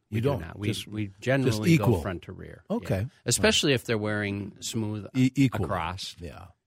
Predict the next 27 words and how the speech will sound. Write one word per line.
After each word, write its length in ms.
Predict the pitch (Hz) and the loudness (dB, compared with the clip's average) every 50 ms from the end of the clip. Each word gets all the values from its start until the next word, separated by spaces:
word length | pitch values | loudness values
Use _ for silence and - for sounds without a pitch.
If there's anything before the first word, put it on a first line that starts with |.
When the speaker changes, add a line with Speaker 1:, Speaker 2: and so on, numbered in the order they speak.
| _ _ _ | _ _ _
Speaker 2:
uh, 80 | 87 - - - | -20 -20 -18 -16
across 420 | 101 - - 95 95 92 92 - | -14 -10 -4 -4 -2 -2 -2 -4
the 100 | - - | -6 -6
tire, 360 | 80 - 92 85 85 82 85 82 | -6 -6 -6 -6 -6 -6 -8 -8
then 220 | 87 90 95 - | -8 -8 -10 -10
no, 180 | - 98 95 90 | -8 -8 -6 -6
we 140 | 90 101 101 | -6 -6 -6
do 120 | 92 104 | -6 -6
not 280 | 95 92 92 92 92 - - - _ _ _ | -6 -4 -6 -6 -8 -10 -18 -20 _ _ _
change 500 | - - 127 123 117 113 107 95 92 90 | -8 -4 -2 -2 -2 -2 -4 -6 -8 -10
direction 520 | - 92 90 90 90 87 - - - 87 | -10 -8 -8 -8 -8 -8 -10 -12 -10 -10
of 160 | 87 85 80 78 | -10 -12 -14 -14
the 100 | 82 80 | -16 -16
tire. 400 | - - 82 78 78 78 82 82 _ _ _ - | -14 -14 -14 -12 -12 -14 -16 -18 _ _ _ -10
Speaker 1:
Gotcha. 260 | 92 82 76 - - - | -8 -8 -8 -10 -10 -6
Speaker 2:
And 440 | 110 104 98 98 98 95 90 87 85 _ _ _ _ _ _ _ _ - | -4 -2 -2 -2 -2 -4 -6 -8 -10 _ _ _ _ _ _ _ _ -4
like 140 | 117 113 - | 0 2 4
I 80 | 117 | 4
say, 200 | 110 - 131 117 | 4 4 4 4
there's 380 | 107 104 104 104 101 95 - - | 4 4 2 2 2 0 -2 -2
different 420 | - 120 131 127 - 117 101 - | 0 0 0 2 2 0 0 0
thoughts 400 | - 104 101 101 101 - - - | 0 0 2 2 0 -2 -4 -6
on 220 | 95 82 80 82 82 | -6 -6 -6 -8 -8
that, 320 | 82 82 82 85 87 - - | -8 -8 -8 -8 -8 -10 -10
and 440 | 90 92 90 87 87 85 85 82 82 - _ _ _ _ _ _ _ _ _ _ | -12 -12 -10 -10 -10 -12 -12 -14 -16 -20 _ _ _ _ _ _ _ _ _ _
nobody's 440 | - 107 117 110 101 107 104 92 90 104 | -4 -2 -2 -2 -2 -4 -4 -4 -4 -4
wrong. 420 | 98 90 90 82 80 85 85 82 | -4 -4 -4 -6 -8 -10 -12 -14